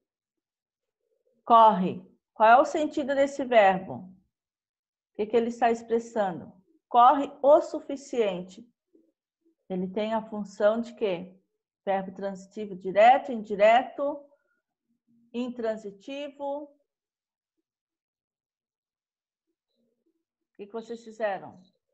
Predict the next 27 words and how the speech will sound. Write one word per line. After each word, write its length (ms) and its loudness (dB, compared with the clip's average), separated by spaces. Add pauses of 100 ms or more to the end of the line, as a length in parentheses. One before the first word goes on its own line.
(2750)
Ele 160 -16
é 60 -10
o 80 -10
verbo 380 -8 (200)
transitivo, 1000 -8
ele 180 -12
tem 300 -14
a 160 -10
ação, 600 -10
né? 360 -10
Ele 140 -12
tem 160 -16
um 80 -16
complemento 760 -14
ali, 400 -14 (840)
né? 500 -16
Ele 240 -16
tem 320 -18
um 60 -16
sentido 580 -18
completo, 880 -10
ele 160 -14
não 160 -16
precisa 840 -14 (440)
de 80 -18
complemento, 880 -14 (320)
né? 440 -14